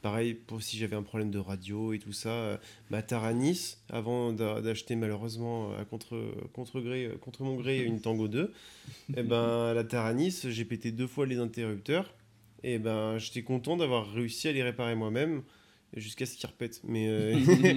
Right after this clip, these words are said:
Speaker 2: <laughs>
Speaker 1: et après, euh, j'ai, j'ai, j'ai acheté la Tango. Mais, euh, sinon, ben, en fait, je pense que c'est d'un, tout dépend, euh, à qui on s'adresse. Si on s'adresse à un vidéaste,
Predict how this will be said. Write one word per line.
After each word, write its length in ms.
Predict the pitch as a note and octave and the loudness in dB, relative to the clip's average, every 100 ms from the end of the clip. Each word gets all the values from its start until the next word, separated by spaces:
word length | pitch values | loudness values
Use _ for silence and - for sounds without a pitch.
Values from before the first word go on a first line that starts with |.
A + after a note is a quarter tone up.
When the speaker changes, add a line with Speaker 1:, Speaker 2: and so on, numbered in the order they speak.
| C#3+ | 6
Speaker 2:
<laughs> 200 | C3 - | 0 -2
Speaker 1:
et 60 | A#2+ | 0
après, 320 | A#2 C3+ D#3 | 0 2 2
euh, 240 | C3+ A#2+ A#2+ | 4 2 0
j'ai, 260 | A#2+ B2+ | -4 -4
j'ai, 500 | A#2 B2+ B2 A2+ A2+ A2 | -4 -2 0 0 -2 -4
j'ai 100 | A#2 | -6
acheté 220 | A2+ C3+ | -4 -4
la 100 | B2+ | -2
Tango. 340 | A#2+ A2 G2+ - - - - - | -4 -4 -6 -10 -20 -20 -20 -8
Mais, 280 | A#2 A#2+ A#2+ | -2 0 2
euh, 340 | A#2+ A#2+ A#2 | 2 0 -2
sinon, 600 | A#2 - C#3+ C#3+ F3+ G#3+ - - - - | -4 -6 -2 0 0 -2 -8 -20 -20 -4
ben, 100 | B2 | -4
en 60 | |
fait, 340 | C3 G#3 G#3 - C3+ | -2 -4 -6 -14 -10
je 140 | C#3 - | -10 -4
pense 200 | F3+ F3+ | -4 -4
que 40 | |
c'est 120 | C3 A#2+ | -6 -4
d'un, 100 | C3 | -6
tout 160 | E3 D#3+ | -6 -6
dépend, 480 | D#3 D#3+ E3 E3 D3 | -6 -2 -2 0 0
euh, 180 | B2+ A#2 - | 0 -2 -2
à 100 | B2+ | -6
qui 180 | - D#3 | -4 -4
on 80 | |
s'adresse. 380 | D3 C3 B2+ C#3 | -4 -4 -4 -4
Si 100 | - | -4
on 60 | D#3+ | -6
s'adresse 440 | D3 C#3+ D#3 D3 | -4 -4 -4 -4
à 40 | C3+ | -4
un 100 | A#2+ | -4
vidéaste, 640 | B2 C3 A#2+ D#3 - | -4 -2 -2 -2 -6